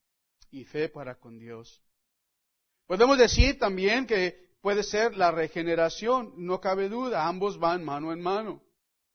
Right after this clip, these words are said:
Jesús es esa puerta. Ahora, quiero continuar. Quiero que notes, por favor, en nuestro texto, que nada más hay dos,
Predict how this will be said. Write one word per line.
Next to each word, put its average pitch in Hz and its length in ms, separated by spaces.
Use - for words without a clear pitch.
Jesús 190 440
es 233 200
esa 190 240
puerta. 113 580
Ahora, 156 440
quiero 180 200
continuar. 160 440
Quiero 349 180
que 233 120
notes, 233 300
por 196 160
favor, 185 480
en - 120
nuestro 170 260
texto, 196 560
que 147 120
nada 170 200
más 175 220
hay 175 160
dos, 180 380